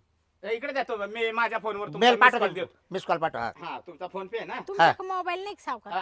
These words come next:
Speaker 1: आहे ना?
Speaker 2: चार्जिंगला.
Speaker 1: चार्जिंग लावलेला आहे.
Speaker 3: हा.
Speaker 1: बॅटरी कशी आहे आता, हे कामामुळे आहे ना,
Speaker 3: हा.
Speaker 1: सारखेच फोन चालू राहतात.
Speaker 3: हा, हा.
Speaker 1: बॅटरी टिकणं झाली.
Speaker 3: हम्म.
Speaker 2: मोठं चार्जर घेऊन टाकायचं ना.
Speaker 1: अ, नाही, आता पा-, पॉवर बँकच घेतो सोबत.
Speaker 2: हा, म्हणजे
Speaker 1: हा, मला आला मिस कॉल.
Speaker 2: हा.
Speaker 1: एक तुम्हाला आहे ना, दहा मिनिटात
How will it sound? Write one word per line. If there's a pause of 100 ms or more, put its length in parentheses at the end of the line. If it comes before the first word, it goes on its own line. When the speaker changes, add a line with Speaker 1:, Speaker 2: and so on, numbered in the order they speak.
Speaker 1:
आहे
ना?
Speaker 2:
चार्जिंगला.
Speaker 1:
चार्जिंग
लावलेला
आहे.
Speaker 3:
हा.
Speaker 1:
बॅटरी
कशी
आहे
आता,
हे
कामामुळे
आहे
ना,
Speaker 3:
हा.
Speaker 1:
सारखेच
फोन
चालू
राहतात. (160)
Speaker 3:
हा,
हा.
Speaker 1:
बॅटरी
टिकणं
झाली. (200)
Speaker 3:
हम्म. (760)
Speaker 2:
मोठं
चार्जर
घेऊन
टाकायचं
ना. (240)
Speaker 1:
अ,
नाही,
आता
पा-,
पॉवर
बँकच
घेतो
सोबत.
Speaker 2:
हा,
म्हणजे (840)
Speaker 1:
हा, (340)
मला
आला
मिस
कॉल. (120)
Speaker 2:
हा. (540)
Speaker 1:
एक
तुम्हाला
आहे
ना, (460)
दहा
मिनिटात